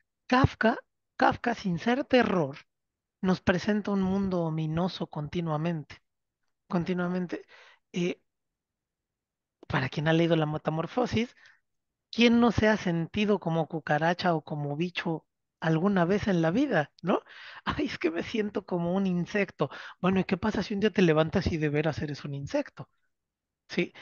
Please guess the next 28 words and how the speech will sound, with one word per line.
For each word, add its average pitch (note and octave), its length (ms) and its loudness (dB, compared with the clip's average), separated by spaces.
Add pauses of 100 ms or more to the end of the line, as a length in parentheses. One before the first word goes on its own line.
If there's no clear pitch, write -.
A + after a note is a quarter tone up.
(100)
Y G3+ 80 4
entonces B3 360 2
hay C4 180 2
un D#4 120 2
sentimiento G3 960 0 (340)
de, - 200 -6 (180)
o - 80 2
sea, A3 240 4
sí C4 180 -4
quería B3+ 240 2
decir A#3+ 240 0
yo A#3 100 4
eso, A3 180 2
pero F3 180 4
no G#3 180 2
quería G3+ 280 -4
decir G#3 340 -4
yo F#3 180 2
eso, F3 260 -4
¿no? E3+ 180 0 (280)
Hay A3 180 6
una B3 140 6
ambigüedad, E3+ 760 2 (560)
hay G#3 100 2
una A3+ 120 0
ambigüedad F#3 400 0
muy F#3+ 200 0
profunda. F#3 680 -2